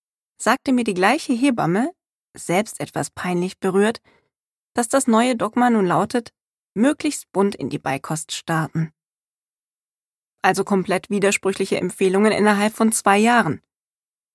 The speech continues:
Mir wurde klar, beide Söhne, die zweitausendelf und zweitausenddreizehn geboren sind, werden zu gesunden Kindern heranwachsen. So oder so. Wie wäre es ganz ohne Richtlinien,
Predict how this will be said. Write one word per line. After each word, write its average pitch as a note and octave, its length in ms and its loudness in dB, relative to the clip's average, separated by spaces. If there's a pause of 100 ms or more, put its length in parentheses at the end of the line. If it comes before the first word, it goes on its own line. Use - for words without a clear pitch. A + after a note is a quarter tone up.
(480)
Mir A#3+ 180 4
wurde G#3 180 2
klar, E3+ 480 -2 (540)
beide C#4 340 2
Söhne, E3+ 440 -2 (340)
die E3+ 120 -4
zweitausendelf F#3 880 -2
und A3+ 180 0
zweitausenddreizehn A3+ 1000 0
geboren G3 480 2
sind, G3 260 2 (460)
werden F#3+ 280 2
zu - 160 -8
gesunden G#3 640 2
Kindern F3 360 2
heranwachsen. E3 760 -2 (920)
So A3 260 6
oder G#3 280 2
so. F3+ 280 -4 (1160)
Wie A3+ 140 4
wäre C4 240 4
es G#3 180 2
ganz A#3+ 240 2
ohne G#3+ 280 0
Richtlinien, D#3+ 640 -4